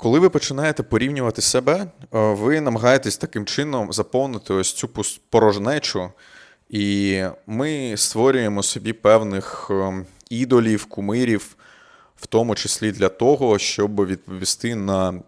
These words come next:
таке велике екзистенційне запитання:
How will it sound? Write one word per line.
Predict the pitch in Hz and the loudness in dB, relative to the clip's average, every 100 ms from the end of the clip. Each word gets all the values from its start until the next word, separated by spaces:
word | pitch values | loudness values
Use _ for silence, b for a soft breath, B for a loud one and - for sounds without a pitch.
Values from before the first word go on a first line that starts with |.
| - | -8
таке | 98 - 101 98 | -4 2 4 4
велике | 95 107 104 117 110 | 2 2 2 2 2
екзистенційне | 95 101 - 101 - 110 107 95 | 2 -2 -6 -6 -6 -6 -4 -4
запитання: | 95 - - 107 110 98 92 | -4 -6 0 0 2 -2 -6